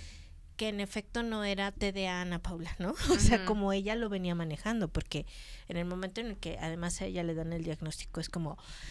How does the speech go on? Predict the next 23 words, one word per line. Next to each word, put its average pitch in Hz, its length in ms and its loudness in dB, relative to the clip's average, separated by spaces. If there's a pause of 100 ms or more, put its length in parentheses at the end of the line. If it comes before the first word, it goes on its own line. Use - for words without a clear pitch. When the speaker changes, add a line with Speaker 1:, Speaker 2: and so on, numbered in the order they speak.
(220)
Speaker 1:
"Ay, 311 260 2
soy 330 180 4
diferente", 302 880 0 (720)
pero 214 160 6
ella 226 200 6
lo 262 120 4
vio 214 220 0
desde 233 240 0
otra 202 220 -2
perspectiva, 170 520 0
o 156 40 -6
sea, 165 120 -4
ella 165 140 -2
nunca 180 260 -4
lo 170 100 -4
vio 160 160 -2
para 165 180 -4
mal, 190 200 0 (260)
lo 175 120 6
cual 165 260 4
me 170 160 2
parece 151 300 0
correcto. - 380 -2